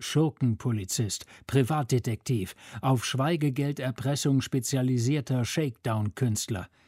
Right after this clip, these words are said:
Der dämonische Deus ex machina seiner elenden Epoche. Ich war der Höllenhund, vor dem ganz Hollywood kuschte.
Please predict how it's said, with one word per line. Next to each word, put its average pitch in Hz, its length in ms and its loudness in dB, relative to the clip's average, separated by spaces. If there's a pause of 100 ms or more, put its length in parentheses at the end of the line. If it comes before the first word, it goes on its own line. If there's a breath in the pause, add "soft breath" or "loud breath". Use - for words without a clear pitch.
(420 loud breath)
Der 131 120 6
dämonische 147 840 4
Deus 160 460 0
ex - 340 -4
machina 120 600 2
seiner 113 420 0
elenden 117 680 2
Epoche. 107 540 -4 (400 soft breath)
Ich 151 220 0
war 143 160 2
der 131 200 2
Höllenhund, 139 540 2
vor 135 160 -2
dem 131 200 2
ganz 143 300 -4
Hollywood 135 460 -2
kuschte. 123 360 -2